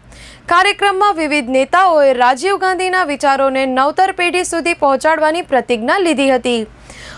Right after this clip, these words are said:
અને દેશ માટે તેમના વિઝનને આગળ વધારવાનો સંકલ્પ વ્યક્ત કર્યો હતો.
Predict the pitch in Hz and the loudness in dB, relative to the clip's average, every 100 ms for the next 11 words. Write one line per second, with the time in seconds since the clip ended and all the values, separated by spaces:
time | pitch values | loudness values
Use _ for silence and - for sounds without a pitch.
0 | - 254 262 262 226 330 392 - 392 403 | -4 -2 0 0 0 0 0 0 0 2
1 | 392 392 294 262 262 247 254 269 370 302 | 0 2 -2 0 0 0 0 0 -2 0
2 | 269 - 233 277 359 359 359 359 370 359 | -2 -2 -2 0 0 0 0 0 2 0
3 | 370 370 - 262 247 240 233 - 311 339 | -2 -6 -6 -4 0 -2 -4 -4 -4 -4
4 | - 240 220 220 214 214 208 | -6 -2 0 -2 -2 -4 -6